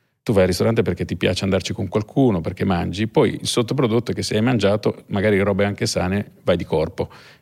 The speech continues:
I soldi sono lo sterco del demonio. Cioè il fatturato, il risultato economico è sempre il sottoprodotto della cosa principale, che è l'evoluzione che ognuno di noi che lavora cerca per se stesso.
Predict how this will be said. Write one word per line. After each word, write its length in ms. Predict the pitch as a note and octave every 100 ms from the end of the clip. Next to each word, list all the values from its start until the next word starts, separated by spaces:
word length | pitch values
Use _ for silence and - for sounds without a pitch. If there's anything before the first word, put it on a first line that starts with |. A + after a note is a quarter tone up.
| _
I 100 | E3+
soldi 420 | - C#3 D3 D3
sono 340 | F3 G#2 G#2+
lo 80 | C#3
sterco 320 | A#2 - G2
del 140 | G2+ F2+
demonio. 500 | G2 B2 F2 F#2 - - _ _ _
Cioè 160 | - B2
il 60 | A2
fatturato, 560 | - C3 D#3+ A2 F#2+
il 40 | G2+
risultato 320 | G#2+ A2+ C3+
economico 320 | A#2+ G2+ F#2+
è 20 |
sempre 280 | - D3+ -
il 60 | A2
sottoprodotto 760 | E3+ D#3+ C#3+ C#3 D3+ E3+ -
della 300 | C3 A2+ A2+
cosa 220 | A2+ C3+
principale, 680 | A#2 A2+ G2+ F#2+ F2+ F2+ -
che 240 | - B2 B2+
è 20 |
l'evoluzione 880 | A#2+ A#2 A#2+ C3 B2+ - D#3 A2+ G#2
che 140 | -
ognuno 380 | G2+ A2+ C#3+ A#2+
di 120 | G#2+
noi 360 | A#2 A2+ G2+ F#2+
che 140 | -
lavora 520 | F#2 F#2 F2+ G2+ A2 B2+ - _
cerca 440 | - D3+ D#3 D#3
per 160 | B2+ G#2
se 140 | -
stesso. 420 | F#2 - - -